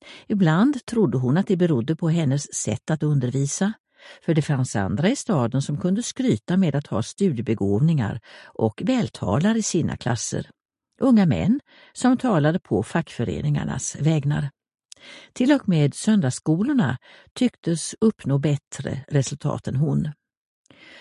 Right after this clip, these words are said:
Hon gissade, och visste att hon gissade rätt, att hon betraktades med misstro,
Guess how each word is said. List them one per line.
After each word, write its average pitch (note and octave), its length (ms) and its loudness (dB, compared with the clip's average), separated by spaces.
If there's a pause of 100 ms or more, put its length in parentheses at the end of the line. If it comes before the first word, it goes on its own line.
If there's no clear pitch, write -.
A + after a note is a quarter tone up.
(140)
Hon A3 180 6
gissade, A#3+ 640 -2 (300)
och D3+ 200 -2
visste C3 300 -4
att - 80 -6
hon C3 220 0
gissade B2+ 440 0
rätt, - 440 -4 (280)
att - 180 -2
hon A3+ 180 0
betraktades - 800 -2
med G2+ 200 0
misstro, E3+ 680 0